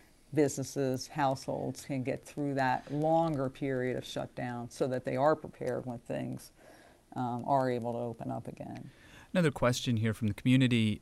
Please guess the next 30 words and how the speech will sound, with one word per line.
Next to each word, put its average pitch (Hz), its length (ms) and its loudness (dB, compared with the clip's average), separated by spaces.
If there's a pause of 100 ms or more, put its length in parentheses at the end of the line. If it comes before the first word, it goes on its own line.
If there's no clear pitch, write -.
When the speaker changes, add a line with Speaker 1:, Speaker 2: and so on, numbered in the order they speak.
Speaker 2:
Uh, 107 300 0 (160)
if 127 160 0
a - 40 0
company 135 360 4
has 123 320 4
access 104 460 0
to - 100 -8
capital, 107 800 0
should 123 420 2
the, 113 80 4 (140)
its 117 120 -2
board 117 240 4
be 104 140 2
able 101 140 0
to - 100 -6
buy 98 200 2
back 95 200 0
stock 104 420 0
or - 60 -2
pay 104 180 2
dividends 104 600 4
as 95 260 0
the 104 120 -4
Fed 104 240 2
has 101 120 0
allowed 98 320 2
under 95 160 2
bank 92 240 0
stress 110 340 2
tests? 127 380 0